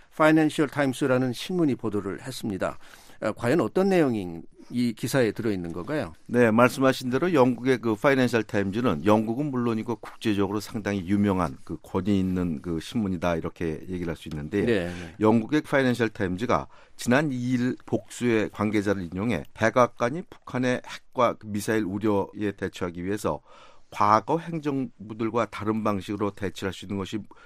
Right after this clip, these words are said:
Speaker 2: 무엇인지 그 모색하기 위해서 검토를 시작했다. 그러니까 대북 정책을 재검토하기 시작했다. 이런 얘기입니다. 그러면서 이 기사에는 전문가들의 그 인용이 있는데요.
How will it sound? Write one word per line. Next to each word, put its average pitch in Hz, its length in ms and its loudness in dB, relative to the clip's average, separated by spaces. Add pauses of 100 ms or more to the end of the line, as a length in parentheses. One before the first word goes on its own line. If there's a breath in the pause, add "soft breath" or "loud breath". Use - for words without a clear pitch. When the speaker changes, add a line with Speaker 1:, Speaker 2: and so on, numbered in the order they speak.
(140 soft breath)
Speaker 2:
무엇인지 95 600 -4
그 87 100 -8
모색하기 87 680 -8
위해서 95 380 -2
검토를 110 480 0
시작했다. 104 560 -2
그러니까 98 240 -4
대북 107 500 -2
정책을 120 480 -4
재검토하기 104 640 -2
시작했다. 92 680 -2 (260 soft breath)
이런 95 340 0 (140)
얘기입니다. 85 500 0 (300 loud breath)
그러면서 98 500 0 (320 soft breath)
이 113 80 -6
기사에는 131 640 -4
전문가들의 123 760 0
그 104 220 -2
인용이 110 420 0
있는데요. 87 640 -4